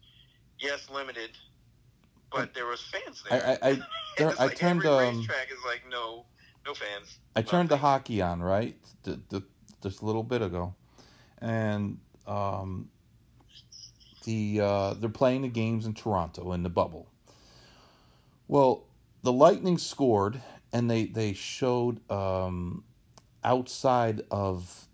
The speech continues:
Speaker 2: the Lightning's arena, they have this area where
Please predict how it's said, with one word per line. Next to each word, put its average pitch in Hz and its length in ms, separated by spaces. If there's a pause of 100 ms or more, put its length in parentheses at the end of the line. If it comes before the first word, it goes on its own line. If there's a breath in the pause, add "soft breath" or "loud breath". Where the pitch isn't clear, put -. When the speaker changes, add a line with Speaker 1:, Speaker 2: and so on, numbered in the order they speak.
(140)
Speaker 2:
the 101 100
Lightning's 101 520
arena, 107 640
they 95 180
have 98 360
this 95 280 (220)
area 98 400
where 92 320